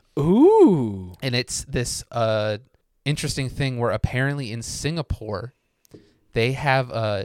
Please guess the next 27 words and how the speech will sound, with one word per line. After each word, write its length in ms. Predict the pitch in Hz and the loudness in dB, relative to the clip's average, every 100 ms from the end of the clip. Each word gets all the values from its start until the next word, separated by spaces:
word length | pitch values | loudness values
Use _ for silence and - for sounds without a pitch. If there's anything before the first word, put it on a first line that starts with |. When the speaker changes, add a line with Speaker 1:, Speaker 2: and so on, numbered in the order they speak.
| - | -8
Speaker 2:
you 120 | 110 | -6
know 60 | 123 | -4
what 80 | |
myopia 500 | 113 107 110 - 127 | -2 -2 -2 -4 -4
is? 400 | 131 131 147 - - - _ _ _ - | -4 -6 -10 -16 -20 -20 _ _ _ -8
Speaker 1:
Sounds 300 | 262 349 - | -4 -4 -6
familiar. 400 | 113 123 262 - - | -10 -8 -10 -12 -18
Speaker 2:
It's 120 | 135 | -8
like 140 | 117 110 | -6 -4
a 100 | 101 | -6
deterioration 800 | 104 - 139 123 113 110 - 104 | -6 -4 -2 -2 -4 -6 -8 -12
of, 180 | 104 _ | -12 _
of 140 | 113 | -14
the 80 | 104 | -10
retina. 460 | 101 98 - - 135 _ _ | -8 -8 -10 -18 -20 _ _
And 140 | - 107 | -8 -6
it's 120 | 143 | -2
Speaker 1:
Okay, 100 | 170 | 0
Speaker 2:
that 140 | 107 | 0
Speaker 1:
yeah. 120 | 123 135 | -4 -8
Speaker 2:
you, 180 | 113 117 | -10 -10
you, 140 | 117 | -12
you 280 | 113 101 113 | -14 -12 -8
don't 180 | 117 113 | -8 -6
get 120 | 113 | -6
a, 140 | 104 - | -8 -8
a, 200 | 104 | -12